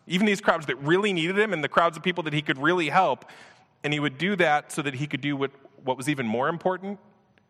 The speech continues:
which was pray. And if this was necessary for Jesus, how much more necessary is it for us? And when we talk about being lights in a dark world and getting close to people's messes,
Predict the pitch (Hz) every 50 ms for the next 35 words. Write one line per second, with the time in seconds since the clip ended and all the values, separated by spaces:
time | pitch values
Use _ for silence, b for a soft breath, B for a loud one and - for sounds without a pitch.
0 | _ _ _ _ _ _ _ _ _ _ - 120 117 - - 110 - - - -
1 | - - - - _ _ _ _ _ _ _ _ _ _ _ _ _ _ _ _
2 | _ _ _ _ _ _ _ _ _ _ _ _ _ _ _ _ _ _ _ _
3 | - 131 123 120 226 254 - - 214 135 147 - - - 151 - 165 147 131 110
4 | - 107 92 117 131 113 98 95 - - - - 156 160 180 175 160 - - 123
5 | 110 110 120 120 120 110 101 92 - - 101 - - 98 92 92 92 90 87 87
6 | 92 - - - 92 82 78 - - - - - - - - b b b b b
7 | b b b _ _ _ _ _ _ _ _ _ _ _ _ _ _ _ _ _
8 | _ _ _ _ _ _ _ _ _ _ - 120 127 139 147 - 185 190 180 -
9 | 180 151 139 131 131 160 147 139 135 131 139 151 160 - - - - - 156 147
10 | 143 131 135 147 139 131 - 143 139 151 156 143 131 143 131 123 135 139 135 123
11 | - - 160 151 156 151 - - 151 127 - 160 147 - 131 113 113 123 139 160
12 | - - 143 117 107